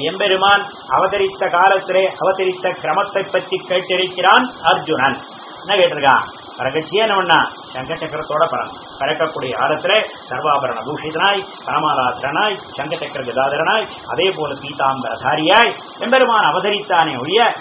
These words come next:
சாதாரண பிராகிருத சிசுவாக அவதரித்தான். தமத்புதம் பாலகம் அம்புஜக்ஷணம் தாமரை கண்ணோட வந்து பிறந்தான். அழகை நீண்ட திருக்கண்கள் நீண்டவ பெரியவாய கண்கள் என்னை பேதமை செய்தனவே என்றாரே அவருடைய திருக்கண்களை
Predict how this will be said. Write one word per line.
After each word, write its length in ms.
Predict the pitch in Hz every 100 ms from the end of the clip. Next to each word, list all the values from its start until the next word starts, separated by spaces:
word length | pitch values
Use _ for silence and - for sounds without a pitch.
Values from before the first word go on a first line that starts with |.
| -
சாதாரண 460 | 151 147 185 190 196
பிராகிருத 460 | 131 147 185 196 190
சிசுவாக 580 | 190 - 190 196 175 214
அவதரித்தான். 640 | 208 220 220 214 185 175 - -
தமத்புதம் 580 | 196 214 220 165 220 208
பாலகம் 440 | 190 208 214 202 180
அம்புஜக்ஷணம் 680 | 185 196 185 185 170 151 - - -
தாமரை 380 | - 135 180 180
கண்ணோட 400 | - 170 151 139 117
வந்து 200 | 156 175
பிறந்தான். 460 | 196 202 208 226 - -
அழகை 260 | 143 139 135
நீண்ட 300 | 139 190 160
திருக்கண்கள் 720 | - 170 - 185 185 196 220 - -
நீண்டவ 340 | 180 196 170 165 -
பெரியவாய 480 | 160 170 151 147 131
கண்கள் 360 | 147 185 208 208
என்னை 280 | 151 139 135 135
பேதமை 340 | 147 170 151
செய்தனவே 440 | 127 123 135 156 160
என்றாரே 420 | 180 170 170 214 - - -
அவருடைய 360 | 131 143 135 -
திருக்கண்களை 580 | 254 269 - 180 190